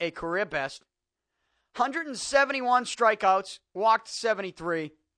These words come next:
he's got power stuff. He throws a fastball in the mid-nineties, ninety-five, can get it up to ninety-six if he dials it up, ninety-six, I've seen it ninety-seven, mostly around ninety-five. And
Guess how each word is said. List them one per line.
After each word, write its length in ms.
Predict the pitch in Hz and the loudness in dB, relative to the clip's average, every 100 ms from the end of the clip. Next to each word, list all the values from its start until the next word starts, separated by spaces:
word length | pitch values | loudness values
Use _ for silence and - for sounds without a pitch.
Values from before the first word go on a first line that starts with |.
| _ _ | _ _
he's 200 | 262 247 | -8 -2
got 240 | 262 247 - | 0 0 0
power 320 | 240 311 339 | 0 2 0
stuff. 420 | - 269 269 262 | 2 6 6 4
He 60 | 214 | 0
throws 240 | 226 208 | 0 0
a 60 | 208 | -2
fastball 640 | - 269 285 - 277 262 | 4 4 6 4 4 4
in 60 | |
the 60 | 226 | 2
mid-nineties, 720 | 220 214 214 220 220 214 - - | -4 2 2 2 -2 -10 -12 -2
ninety-five, 760 | 220 254 262 - 226 226 226 | 0 0 -2 2 4 6 2
can 120 | 202 175 | -2 -2
get 140 | 240 | 0
it 100 | 240 | 0
up 140 | 233 | -2
to 80 | 226 | -4
ninety-six 880 | 208 226 226 208 - 220 214 - - _ _ - | -2 -2 -4 -10 -6 -4 -4 -10 -16 _ _ -8
if 160 | 202 | -8
he 100 | 214 | -8
dials 480 | 175 175 202 214 196 | -4 2 4 4 4
it 80 | 202 | 6
up, 280 | 202 202 - | 6 6 0
ninety-six, 720 | 196 214 214 - 214 208 - | -4 -4 -4 -6 -4 -4 -2
I've 240 | 196 202 - | 0 0 -4
seen 240 | 220 214 | -10 -10
it 80 | 202 | -2
ninety-seven, 640 | 202 202 185 208 190 180 - _ _ _ | 0 0 -4 0 0 -2 -12 _ _ _
mostly 540 | 208 262 269 262 254 | 2 4 2 -2 0
around 360 | 226 214 214 208 | 0 0 0 2
ninety-five. 840 | 208 208 208 202 190 190 180 - _ _ _ _ _ _ - | 2 0 -2 4 6 4 2 -8 _ _ _ _ _ _ -4
And 760 | 254 254 254 247 247 240 240 | 0 2 2 2 0 0 0